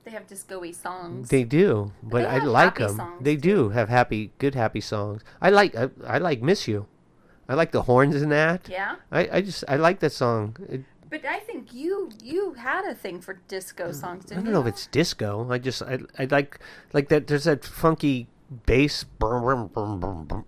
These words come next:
Speaker 2: in, in that
Speaker 1: Okay.
Speaker 2: song. I
Speaker 1: And I, and then the harmonica at the end was, like, kinda wonky.
Speaker 2: Uh,
Speaker 1: I wasn't
Speaker 2: yeah,
Speaker 1: ready for that.
Speaker 2: I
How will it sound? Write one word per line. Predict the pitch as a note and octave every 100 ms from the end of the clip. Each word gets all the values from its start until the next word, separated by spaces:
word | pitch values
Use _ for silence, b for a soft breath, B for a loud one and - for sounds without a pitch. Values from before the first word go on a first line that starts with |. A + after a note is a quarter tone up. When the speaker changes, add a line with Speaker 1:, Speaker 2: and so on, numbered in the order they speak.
| -
Speaker 2:
in, | A#2+ B2+
in | C3+ B2
that | A#2+ A#2+
Speaker 1:
Okay. | F#3
Speaker 2:
song. | C4 - B2+ B2 B2+ -
I | D3+ B B B - _ _ _ _ _ _ _ b b _ _
Speaker 1:
And | B3+
I, | A3+ - _ _ _ _ _ - - -
and | B3+ B3+
then | B3
the |
harmonica | A3+ A#3+ A3+ A3 A3+ A3+ F#3+
at | F3+
the | -
end | G3 F#3+ F3+
was, | F3+ F#3
like, | E3+ -
kinda | F3+ F3+
wonky. | F3 E3 F#3+ - C#3 D#3 D3+ D3+
Speaker 2:
Uh, |
Speaker 1:
I | D#3
wasn't | G3+ G3
Speaker 2:
yeah, | F#3+
Speaker 1:
ready | G#3
for | G3+ F3+
that. | F#3 E3+ F3
Speaker 2:
I | C3+ C3 C#3